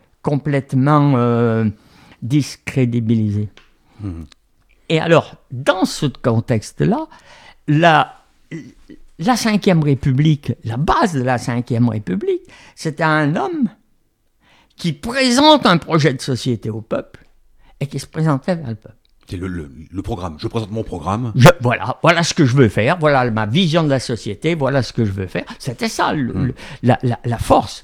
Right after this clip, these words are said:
Speaker 1: de la Cinquième République gaulliste.
Speaker 2: Hmm.
Speaker 1: Mais maintenant,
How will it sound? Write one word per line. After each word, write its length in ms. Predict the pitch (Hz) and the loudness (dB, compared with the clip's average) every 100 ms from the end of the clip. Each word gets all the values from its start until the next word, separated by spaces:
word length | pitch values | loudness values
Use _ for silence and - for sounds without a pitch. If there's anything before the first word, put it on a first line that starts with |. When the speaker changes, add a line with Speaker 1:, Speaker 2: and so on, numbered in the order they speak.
| - - | -20 -8
Speaker 1:
de 80 | 117 | -4
la 120 | 120 | -2
Cinquième 380 | 120 127 120 131 | 0 0 2 2
République 440 | 120 101 123 175 - - | 0 -2 -2 -4 -6 0
gaulliste. 500 | 147 180 185 170 - - _ 82 | 6 8 8 4 0 -20 _ -18
Speaker 2:
Hmm. 60 | 73 _ - | -18 _ 6
Speaker 1:
Mais 220 | 269 - - | 6 6 -2
maintenant, 420 | 208 - 240 | -2 0 0